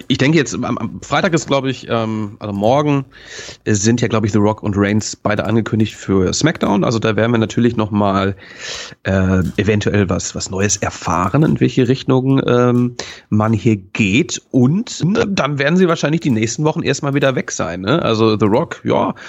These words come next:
Roman Reigns lässt sich auch gerne mal ein bisschen Zeit. Also ich denke, wir werden da dann nicht, ähm,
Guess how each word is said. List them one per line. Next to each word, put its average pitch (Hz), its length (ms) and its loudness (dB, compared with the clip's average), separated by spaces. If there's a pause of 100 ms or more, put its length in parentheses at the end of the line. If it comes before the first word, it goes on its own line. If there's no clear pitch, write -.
(120)
Roman 127 240 2
Reigns 147 200 0
lässt 139 160 0
sich 139 100 -2
auch - 160 -2
gerne 143 140 -2
mal 139 60 2
ein 131 60 0
bisschen - 220 -2
Zeit. 127 240 -2
Also 117 140 2
ich 113 60 -2
denke, 120 280 0 (360)
wir 113 120 2
werden 113 240 2
da 113 220 2
dann 139 200 0
nicht, 135 400 -2
ähm, 120 500 0